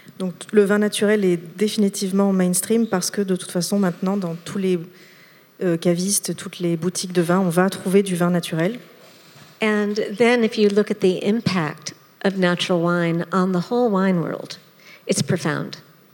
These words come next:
Speaker 1: Quant à l'impact du vin naturel sur le reste du monde du vin, il est profond, il est important.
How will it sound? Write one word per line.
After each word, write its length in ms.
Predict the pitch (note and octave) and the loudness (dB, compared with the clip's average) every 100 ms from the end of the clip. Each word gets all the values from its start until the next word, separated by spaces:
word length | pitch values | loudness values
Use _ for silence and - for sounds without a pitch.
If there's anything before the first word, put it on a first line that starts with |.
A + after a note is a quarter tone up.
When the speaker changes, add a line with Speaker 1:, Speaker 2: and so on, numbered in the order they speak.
| _ _ _ - E3+ F#3 | _ _ _ -16 -14 -10
Speaker 1:
Quant 140 | F3 G3 | -4 0
à 120 | G3+ | 2
l'impact 500 | F3+ F3+ G3+ - - | 2 2 0 0 -4
du 60 | F#3+ | 0
vin 140 | F#3+ | 2
naturel 420 | F#3+ F3+ F#3 G3+ | 2 2 2 2
sur 180 | G3+ G3 | 2 0
le 80 | F3+ | 2
reste 380 | F3 G3+ - G3+ | 2 0 0 -2
du 360 | F3+ E3 E3 D#3+ | -2 -2 0 0
monde 260 | F3+ A#3 | 2 2
du 160 | G3+ F#3 | 0 -2
vin, 240 | F#3 A3+ | 0 2
il 160 | G#3+ F3+ | 2 0
est 60 | |
profond, 420 | F3 F#3 E3 F#3 - - | 0 -2 -2 -2 -4 -6
il 80 | F3 | -2
est 40 | |
important. 440 | D#3+ - - F3 | -2 -2 0 -2